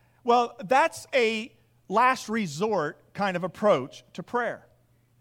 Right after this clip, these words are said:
And part of the reason that we fall in that category is because we're not sure if He hears us now.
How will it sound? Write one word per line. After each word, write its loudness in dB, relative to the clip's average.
And -2
part 2
of -4
the -2
reason -4
that 0
we -4
fall 2
in -2
that -4
category -2
is 0
because 0
we're 2
not 2
sure -2
if -2
He -2
hears -2
us -4
now. -6